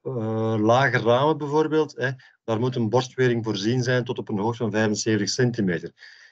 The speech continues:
Maar in bepaalde gevallen kan dat nog hoger zijn. Als uw, eh, raamtablet voor uw raam bijvoorbeeld, ehm,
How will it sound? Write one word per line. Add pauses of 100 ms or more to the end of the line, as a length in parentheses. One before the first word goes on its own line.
(200)
Maar
in
bepaalde
gevallen
kan
dat
nog
hoger
zijn. (140)
Als
uw, (180)
eh, (140)
raamtablet
voor
uw
raam
bijvoorbeeld, (340)
ehm,